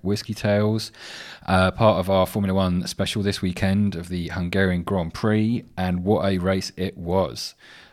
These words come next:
Um, I mean, oh, cricket, I just saw the cricket score. We've lost Burns. Fucking hell, why did I go and look at that? Thirty, thirty-four for one. We need three hundred and sixty-four to win, and all we got to survive all day.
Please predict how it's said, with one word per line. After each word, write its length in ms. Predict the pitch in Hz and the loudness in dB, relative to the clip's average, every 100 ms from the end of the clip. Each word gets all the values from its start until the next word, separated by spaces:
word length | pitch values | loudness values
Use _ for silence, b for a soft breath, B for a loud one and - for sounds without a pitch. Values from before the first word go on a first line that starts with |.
| B | B
Um, 520 | 87 82 82 78 76 - | 0 2 2 -2 -8 -4
I 60 | |
mean, 400 | 92 95 87 - _ _ _ _ _ 85 | 0 0 0 -6 _ _ _ _ _ -6
oh, 320 | 80 78 76 | -4 -4 -6
cricket, 400 | - 87 - 85 | -6 -6 -4 -6
I 60 | 76 | -6
just 180 | - - | -8 -10
saw 120 | 80 | -10
the 100 | 67 | -10
cricket 320 | - 73 - | -12 -12 -12
score. 220 | - 76 | -10 -8
We've 180 | 71 - | -8 -6
lost 240 | 87 - - | -8 -8 -8
Burns. 380 | 80 76 71 | -6 -8 -12
Fucking 420 | - - 95 - 78 | -12 -6 -6 -4 -6
hell, 160 | 69 | -4
why 200 | 85 139 | 0 2
did 100 | 135 | 2
I 80 | 120 | 0
go 160 | 113 98 | 2 2
and 100 | 95 | 0
look 140 | - | -4
at 60 | 69 | -4
that? 380 | - - _ | -4 -4 _
Thirty, 280 | - 101 73 | -2 -2 -2
thirty-four 560 | 67 - 107 - 107 98 | -6 -4 -4 -2 -2 -2
for 180 | - 90 | 0 0
one. 320 | 85 71 78 B B B B B B B B | 0 0 -10 B B B B B B B B
We 100 | 82 | -8
need 100 | 80 | -2
three 140 | 117 | 2
hundred 120 | 107 104 | 2 2
and 80 | |
sixty-four 540 | - - - - 98 82 | -2 -8 -8 -2 0 0
to 120 | 87 | -2
win, 240 | 85 78 | 0 0
and 140 | 76 78 | -2 -4
all 120 | 92 | -2
we 100 | 85 | -2
got 120 | 82 | -2
to 60 | 67 | -6
survive 380 | - 85 82 80 | -4 0 0 0
all 140 | 76 | -4
day. 420 | 69 82 65 64 | -2 -2 -2 -8